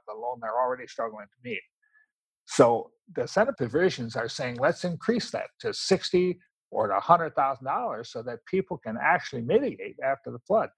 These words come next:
And again, going back to the fact that if we help them mitigate, we're getting a four-to-one payback for the taxpayer. So let's get that done. Now, so that's a very important piece. And if,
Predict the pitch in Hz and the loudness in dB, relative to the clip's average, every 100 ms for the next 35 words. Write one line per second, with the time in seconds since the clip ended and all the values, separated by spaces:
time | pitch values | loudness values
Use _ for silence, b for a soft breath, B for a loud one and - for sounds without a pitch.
0 | b b _ - 107 123 165 185 123 117 | b b _ -8 -6 2 4 4 2 0
1 | 120 113 127 131 - 101 - 110 113 - | 0 2 2 2 -2 -16 -8 -6 -6 -10
2 | 107 131 113 180 214 151 120 117 110 107 | -12 -10 4 6 6 0 -6 -10 -12 -8
3 | 113 113 - 117 117 123 110 101 - 165 | -10 -10 -14 -8 -4 -4 -6 -4 4 4
4 | 143 143 131 156 156 110 98 _ 104 - | 4 0 -2 -4 -4 -4 -8 _ -14 -6
5 | 127 120 - 98 - - 113 139 - 131 | -6 -6 -14 -18 -16 -6 0 0 0 -4
6 | 131 135 - 117 90 _ _ b b b | -2 -2 0 -2 -2 _ _ b b b
7 | - 92 - 120 185 - 127 156 202 156 | -8 -6 2 4 4 2 0 2 2 -2
8 | 131 - 170 - - 151 110 - 107 110 | -10 -10 -10 -10 -14 -14 -14 -16 -14 -14